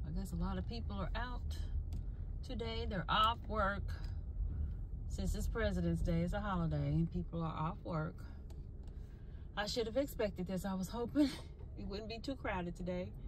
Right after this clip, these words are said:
But let me see what they have. I don't know if they've stocked yet their spring flowers or anything. I'm just having spring fle-, fever really bad. But I just wanna just see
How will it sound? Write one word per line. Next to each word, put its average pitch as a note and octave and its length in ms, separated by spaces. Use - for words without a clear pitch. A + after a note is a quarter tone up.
But - 120
let A3 160
me D#4 140
see B3 420
what A3 220
they G#3 140
have. F#3+ 580
I G3 120
don't F3+ 340
know F3+ 220
if A#3 120
they've G3+ 220
stocked - 560
yet A#3+ 340
their F#3 300
spring G#3+ 880
flowers A3 640
or A3+ 40
anything. A#3 560
I'm A3 240
just A3 200
having F3+ 360
spring G3 560
fle-, G3 220
fever G#3+ 380
really F#3 260
bad. D#3 520
But E3 180
I G#3+ 140
just D4 240
wanna B3+ 260
just G#3+ 380
see G#3+ 400